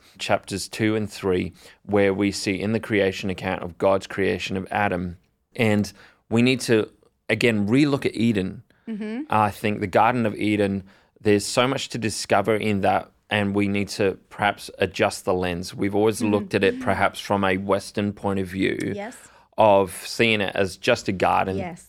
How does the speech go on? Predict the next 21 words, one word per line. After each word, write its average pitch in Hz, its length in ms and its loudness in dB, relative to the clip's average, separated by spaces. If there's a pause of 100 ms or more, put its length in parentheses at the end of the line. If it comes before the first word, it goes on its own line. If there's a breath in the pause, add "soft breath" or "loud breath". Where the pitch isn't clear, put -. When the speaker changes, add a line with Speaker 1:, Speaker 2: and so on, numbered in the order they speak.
Speaker 1:
that 98 120 2
Adam 110 220 2
and 101 100 -2
Eve 95 180 -4
were 95 80 -2
put 92 280 -2
in, 92 240 -4
Speaker 2:
Mm-hmm. 190 140 -8
Speaker 1:
and 95 160 -2
they 92 100 2
were 92 160 -2 (320)
essentially 92 400 -2
caretakers 92 880 -4 (400 loud breath)
of 87 120 -2
some 92 440 -2
sort 92 200 -2
of - 220 -4
elaborate 92 440 0 (120)
botanical 87 460 -6
garden. 78 380 -4
Speaker 2:
Yep. 196 180 -10